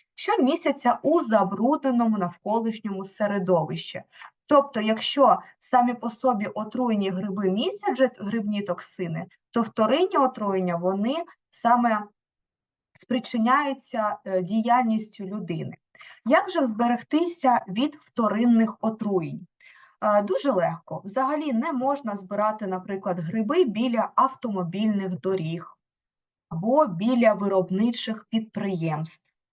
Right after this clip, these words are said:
Е, також, е, не збирайте гриби біля звалищ та смітників,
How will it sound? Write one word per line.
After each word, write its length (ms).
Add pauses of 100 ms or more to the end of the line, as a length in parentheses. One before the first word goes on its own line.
(460)
Е, 200
також, 720
е, 280
не 300
збирайте 680
гриби 580
біля 460
звалищ 720
та 200
смітників, 1040